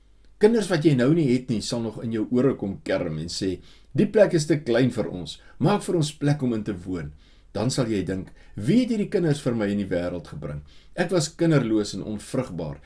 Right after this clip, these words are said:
'n balling, 'n verstoteling. Wie het hierdie kinders grootgemaak? Ek het alleen oorgebly. Waar kom hulle vandaan?" So sê die Here God, "Ek sal my hand uitstrek na die nasies toe.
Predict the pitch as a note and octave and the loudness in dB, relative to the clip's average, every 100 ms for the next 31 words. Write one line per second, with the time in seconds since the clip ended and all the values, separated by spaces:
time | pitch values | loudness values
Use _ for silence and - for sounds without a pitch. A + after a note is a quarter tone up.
0 | - C3 A#2 E3 F3 G#2 E2 - - - | -4 -2 0 2 2 0 -4 -12 -16 -8
1 | C#3 D#3 D3+ - F#3+ D#3 A2 F2+ D2+ - | -2 -2 -2 0 0 2 -2 -4 -8 -16
2 | - - - A#3+ A#3+ F#3+ E3 D3 B2+ A2+ | -20 -12 4 4 6 4 2 2 0 0
3 | - G#2 G2 - F2 D2 D2 - - - | -4 -6 -6 -6 -10 -8 -10 -14 -20 -20
4 | - - D3+ D3+ A2+ G2 F2+ G#2 A#2 A#2 | -12 -2 2 2 0 -4 0 2 2 0
5 | G2+ - E2 D#2 C#2+ - - - - G#2 | -6 -6 -10 -8 -10 -12 -20 -20 -16 -6
6 | A#2 F#3+ - F#3 C#3 G#2+ - F2+ C#2 - | -2 -2 -2 0 2 0 -4 -8 -8 -10
7 | - - - - - _ - - - G2+ | -18 -20 -20 -20 -20 _ -14 -10 -4 -4
8 | G#2 G2+ F#2+ F2+ F2 F2+ D2+ D#2 - - | -2 -4 -4 -4 -6 -6 -8 -10 -14 -20
9 | - - - _ - - - D3+ - D#3+ | -20 -20 -20 _ -20 -10 -4 -4 -2 0
10 | D3+ D3 A#2+ G2 G#2+ - - - F#2 - | 2 2 0 -4 -6 -8 -20 -12 -10 -10
11 | - F2 E2+ F2+ F2 F2+ F2 D#2+ D#2 - | -10 -10 -12 -10 -8 -8 -8 -8 -8 -10
12 | D2+ - | -12 -14